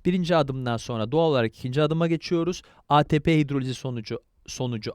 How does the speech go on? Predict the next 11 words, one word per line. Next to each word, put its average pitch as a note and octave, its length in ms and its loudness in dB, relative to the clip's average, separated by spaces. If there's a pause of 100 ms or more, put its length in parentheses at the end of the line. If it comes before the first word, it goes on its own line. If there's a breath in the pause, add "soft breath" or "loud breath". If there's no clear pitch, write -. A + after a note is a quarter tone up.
A C3 240 4
D A#2+ 160 6
P, A2 260 0
fosfat C#3+ 440 -2
grubu A2+ 260 -4
ve F#2+ 60 -4
enerji E3 400 2
elde G3+ 160 4
ediliyor. F#3 320 2 (360 loud breath)
Bu G#3+ 160 6
enerji C3 560 4